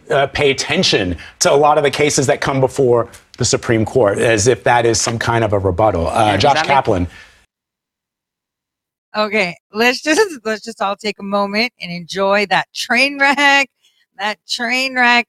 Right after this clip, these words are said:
Speaker 3: of an interview. Okay, it was the biggest train wreck.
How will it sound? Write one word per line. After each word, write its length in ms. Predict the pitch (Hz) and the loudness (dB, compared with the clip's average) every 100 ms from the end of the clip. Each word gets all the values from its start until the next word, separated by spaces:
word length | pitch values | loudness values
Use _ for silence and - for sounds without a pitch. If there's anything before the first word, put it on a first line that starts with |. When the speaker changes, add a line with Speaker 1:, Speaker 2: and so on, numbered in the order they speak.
| - | -4
Speaker 3:
of 340 | 190 190 185 175 | 0 2 2 -2
an 160 | 185 185 | -12 -10
interview. 680 | 196 196 165 143 147 147 196 - _ _ _ | -8 -6 -6 -8 -8 -6 -8 -12 _ _ _
Okay, 280 | 160 196 180 | -8 -4 -4
it 80 | 175 | 0
was 160 | 180 180 | -2 0
the 100 | 175 | 0
biggest 340 | 180 175 180 | 0 0 -2
train 240 | - 175 165 | -4 -4 -2
wreck. 220 | 160 | -4